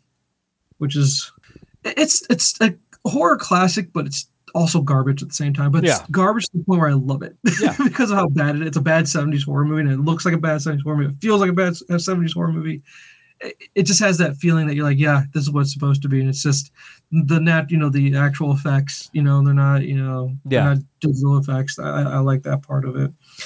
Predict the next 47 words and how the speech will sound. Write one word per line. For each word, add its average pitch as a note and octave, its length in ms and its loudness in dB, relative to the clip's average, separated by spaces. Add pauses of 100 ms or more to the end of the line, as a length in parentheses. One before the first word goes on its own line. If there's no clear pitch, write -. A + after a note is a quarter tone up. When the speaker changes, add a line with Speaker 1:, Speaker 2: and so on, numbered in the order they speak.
(120)
Speaker 1:
It's G3 140 2
just, D#3 260 0
it's - 140 -4
such - 300 0
a C#3+ 40 2
weird C3 300 0
movie B2+ 380 -4
when D#3 120 0
you D3 120 4
watch C#3 180 2
the C#3 60 -8
original C3+ 280 0
versus C3+ 240 0
the B2+ 80 -6
remake, C3 420 -4
which D3 160 -2
Speaker 2:
Yeah. D#3+ 200 2
Speaker 1:
I - 480 -4
follow F#3+ 140 4
that E3+ 120 4
up D#3+ 100 0
with C#3+ 120 -4
watching D3 280 0
the C3+ 40 -2
remake, C#3 340 2
and C#3+ 80 0
I C#3+ 60 4
go, C#3 200 0
"I E3+ 120 4
just E3 160 -2
like D3+ 140 0
the C3+ 80 -12
remake C#3 320 2
better." C3+ 300 -10 (120)
It, F3 180 -2
I F#3+ 100 4
don't F3 180 2
know D3 100 -2
why, C#3 240 -6
I C#3+ 60 0
just C#3 220 -6
do. D3 240 -14 (100)
I - 60 -18
like F3 140 -14
the - 80 -18
remake E3+ 220 -18
better. - 300 -12